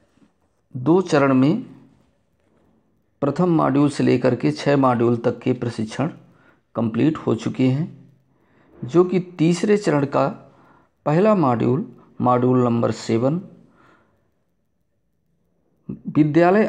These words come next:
आधारित आकलन की मुख्य प्रश्नोत्तरी जो अंतिम भाग पर दी गई है, यहाँ से आपको मुख्य प्रश्नोत्तरी दस में दस क्वेश्चन कंप्लीट मिल जाएंगे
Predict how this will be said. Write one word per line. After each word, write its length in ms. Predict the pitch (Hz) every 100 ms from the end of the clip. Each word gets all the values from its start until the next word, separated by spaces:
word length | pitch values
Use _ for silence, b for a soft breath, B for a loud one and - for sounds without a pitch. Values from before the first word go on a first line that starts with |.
| -
आधारित 520 | 135 120 123 262 - -
आकलन 420 | 110 110 120 160 170 - - _ _ _ _ _ _ _ _ _ _ _ _ _
की 120 | 180
मुख्य 380 | 160 147 214 -
प्रश्नोत्तरी 840 | - 151 - 123 127 127 135 208 - b b b -
जो 200 | 123 170 -
अंतिम 440 | 135 156 156 196 156
भाग 260 | 117 117
पर 560 | 113 - 135 190 - - b b b b 131
दी 200 | 143 170
गई 240 | 143 123
है, 420 | 120 131 - - _ -
यहाँ 400 | 127 131 160 196
से 340 | - 151 151 -
आपको 720 | 120 120 - - 135 170 - b b b b _ -
मुख्य 240 | 151 -
प्रश्नोत्तरी 680 | 143 131 139 131 127 131 131
दस 300 | 117 156 -
में 180 | 131 113
दस 200 | 151 156
क्वेश्चन 460 | 131 113 - 127 202 - _ b b b b b b b _ _
कंप्लीट 480 | 127 113 127 135 -
मिल 340 | 110 110 120
जाएंगे 480 | 127 127 127 131 170